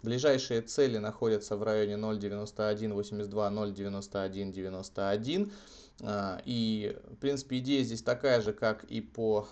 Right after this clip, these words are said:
а, доллар канадцу. Правда, здесь не такое стремительное и долгое было падение, но, тем не менее, мы можем уйти с вами на коррекцию. Ближайшая цель снизу, а, также присутствует. Это среднесрочный циклический уровень ноль девяносто тридцать семь, ноль девяносто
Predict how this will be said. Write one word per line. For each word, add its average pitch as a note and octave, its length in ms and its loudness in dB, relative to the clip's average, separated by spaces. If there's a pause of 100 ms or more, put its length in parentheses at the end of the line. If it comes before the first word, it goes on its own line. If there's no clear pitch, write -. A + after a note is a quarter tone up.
а, G2+ 420 -2
доллар G#2+ 320 2
канадцу. F3 520 0
Правда, A2 280 0
здесь A2+ 260 -4
не A2+ 60 -6
такое A2 380 0
стремительное G#2 800 -6
и G#2 140 -4
долгое A2 400 -2
было G2+ 260 -2
падение, C#3 520 0
но, G#2+ 120 -2
тем B2+ 200 -4
не A#2+ 80 -4
менее, D#3 300 -4
мы A#2 120 -2
можем A#2+ 380 -2
уйти G#2+ 260 -6
с C3 140 -8
вами A2 280 0
на G2+ 280 -2
коррекцию. G#2+ 680 0 (480)
Ближайшая F3 580 4
цель E3+ 340 0
снизу, D3+ 840 0
а, G#2+ 320 4
также A#2+ 340 2
присутствует. B2 640 -4
Это A2 160 -2
среднесрочный A#2 960 -2
циклический - 720 -8
уровень A2+ 400 0
ноль A2+ 200 0
девяносто G#2+ 520 -2
тридцать G#2+ 360 -8
семь, A2 220 -2
ноль G#2+ 240 -2
девяносто G#2 520 -4